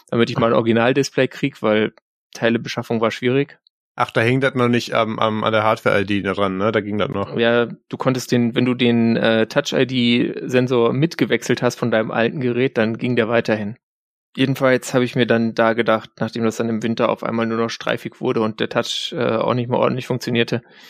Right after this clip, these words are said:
Speaker 1: mir gedacht, ach komm, ich, ich geb auf und hol mir ein X fünf. Und dann hab ich noch ein anderes Gerät, das ist das iPhone S E zweitausendzwanzig.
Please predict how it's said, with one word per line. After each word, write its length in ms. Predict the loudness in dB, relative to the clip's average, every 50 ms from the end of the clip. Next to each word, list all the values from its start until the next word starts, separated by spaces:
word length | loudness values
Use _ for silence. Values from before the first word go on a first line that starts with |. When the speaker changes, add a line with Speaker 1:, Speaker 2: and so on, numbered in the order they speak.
| -20 -20 -20 -20 -20 -20 _ _ _
Speaker 1:
mir 120 | -2 0 0
gedacht, 180 | 0 -2 -2
ach 140 | -6 -6 -6
komm, 200 | -4 -2 -2 -2
ich, 140 | -2 -4 -8 -14
ich 240 | -14 -12 -12 -10 -6
geb 160 | -6 -6 -4
auf 340 | 0 2 2 2 0 -2 -6
und 140 | -10 -6 -4
hol 80 | -2
mir 140 | 0 0 0
ein 60 | 0
X 200 | -2 -4 -6 -8
fünf. 380 | -6 -6 -6 -6 -6 -12 -14 -10
Und 240 | -10 -8 -6 -2 0
dann 300 | 0 0 0 -2 -4 -8 _ _ _
hab 240 | -6 -4 -4 -2 -4
ich 120 | -6 -4 -2
noch 220 | -2 -2 -2 -2
ein 160 | -4 -2 -2
anderes 340 | 0 0 2 2 0 0 -2 -10 -8 -4
Gerät, 320 | 0 2 2 2 2 2
das 160 | 0 0 -2
ist 100 | -8 -12
das 100 | -6 -4
iPhone 360 | 0 0 0 2 2 0 2 2
S 220 | -2 -2 -2 -4
E 280 | -2 0 2 2 0 -2
zweitausendzwanzig. 1000 | -2 0 0 0 0 0 -2 -4 -4 -4 0 0 0 0 0 -2 -4 -4 -6